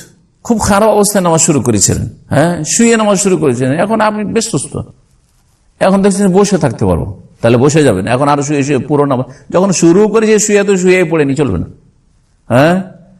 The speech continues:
অথবা বসে শুরু করেছেন, এখন দেখছেন আমি তো দাঁড়াতে পারবো, তাহলে এটা চলবে না। যখন শুরুটা করেই দিচ্ছি বসে, তাহলে পুরোটা বসেই পড়ি, তাও চলবে না। জি হ্যাঁ, সুবহানাল্লাহ। কোরআনে কারীমের এই হচ্ছে নীতিমালা,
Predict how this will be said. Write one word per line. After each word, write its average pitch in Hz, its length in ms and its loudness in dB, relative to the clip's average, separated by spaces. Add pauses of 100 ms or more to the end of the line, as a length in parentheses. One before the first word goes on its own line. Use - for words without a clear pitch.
(320)
অথবা 190 300 0
বসে 214 340 2
শুরু 226 260 0
করেছেন, 226 340 0
এখন 220 140 0
দেখছেন 240 200 0
আমি 294 80 2
তো 330 80 -2
দাঁড়াতে 339 300 0
পারবো, 139 260 0 (840)
তাহলে 175 200 0
এটা 202 140 0
চলবে 240 280 -2
না। 226 60 0
যখন 233 220 0
শুরুটা 226 380 0
করেই 185 360 0
দিচ্ছি 240 360 0
বসে, 185 380 0
তাহলে 143 220 0
পুরোটা 180 360 0
বসেই 147 340 0
পড়ি, 120 140 0
তাও 139 200 0
চলবে 95 300 -2
না। - 100 -10 (800)
জি - 200 -6
হ্যাঁ, 104 300 -4
সুবহানাল্লাহ। 110 680 0 (640)
কোরআনে 117 260 0
কারীমের 123 400 0 (120)
এই - 140 4
হচ্ছে 143 380 0 (520)
নীতিমালা, 143 680 2